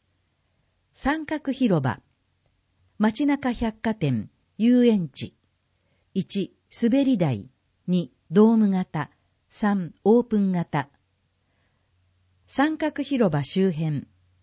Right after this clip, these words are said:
縁日コーナー、十店舗。一、バナナチョコ。二、フルーツ飴。三、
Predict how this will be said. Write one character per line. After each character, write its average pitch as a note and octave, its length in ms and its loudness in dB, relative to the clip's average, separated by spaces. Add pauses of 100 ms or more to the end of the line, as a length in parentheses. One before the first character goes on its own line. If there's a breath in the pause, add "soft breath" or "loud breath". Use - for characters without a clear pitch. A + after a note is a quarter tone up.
(580)
縁 C#4 200 2
日 D#4 240 -4
コ C#4 200 2
ー G3 40 2
ナ C3 380 -2 (340)
ー、 - 20 -20
十 F#3 140 -2
店 F#3 400 -4
舗。 - 200 -8 (720)
一、 F#3+ 400 -8 (280)
バ G#3 140 2
ナ B3+ 120 4
ナ B3 180 0
チ A3 120 -4
ョ G3+ 40 0
コ。 - 300 -8 (420)
二、 A3 300 0 (140)
フ A#3 180 2
ル C#4 80 4
ー D4+ 160 2
ツ D4 160 0
飴。 E3 340 0 (540)
三、 G3 420 -4